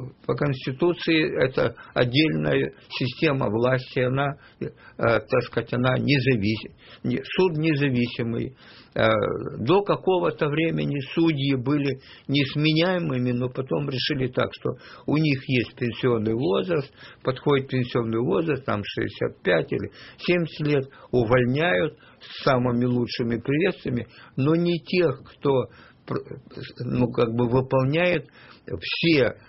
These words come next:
не нравственные, а, э, установленные правила нашего суда. Ну, вот это, э, к сожалению, это так. Откуда это все взялось?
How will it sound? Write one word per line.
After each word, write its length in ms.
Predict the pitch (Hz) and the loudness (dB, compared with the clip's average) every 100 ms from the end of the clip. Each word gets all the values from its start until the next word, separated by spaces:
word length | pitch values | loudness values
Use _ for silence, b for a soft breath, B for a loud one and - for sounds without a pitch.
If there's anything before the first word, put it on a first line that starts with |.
| b | b
не 200 | 139 143 | -2 2
нравственные, 840 | 135 147 202 202 - 127 104 95 87 | 4 4 2 0 -4 -4 -2 -2 -2
а, 380 | - 117 117 104 b b _ | -2 0 0 -2 b b _
э, 800 | - 117 104 95 - 90 - - | -6 0 0 0 -2 -4 -4 -4
установленные 1080 | - 120 - 123 156 185 196 180 170 165 143 | -4 0 2 2 2 2 0 0 0 0 -2
правила 720 | 127 - 120 127 135 135 127 B B - | -2 2 4 4 2 0 -2 B B 0
нашего 460 | 131 135 143 127 | 0 2 0 0
суда. 420 | 120 120 92 90 - b b b - | -2 -4 -4 -6 -8 b b b 0
Ну, 280 | 175 349 | 2 2
вот 240 | 269 202 - | 0 -2 -2
это, 240 | 196 - | -2 0
э, 600 | 202 202 202 175 165 190 - | 0 0 -2 -4 -6 -8 -14
к 60 | - | -4
сожалению, 720 | - 156 180 175 127 101 127 | 0 2 2 2 2 0 -2
это 140 | 135 - | -2 -4
так. 320 | - 90 - | -2 -4 -2
Откуда 420 | 95 - 185 175 | -4 0 2 4
это 280 | 180 180 170 | 2 0 -4
все 240 | - 175 | 0 -2
взялось? 500 | 160 156 147 110 - | 0 -2 -4 -4 -6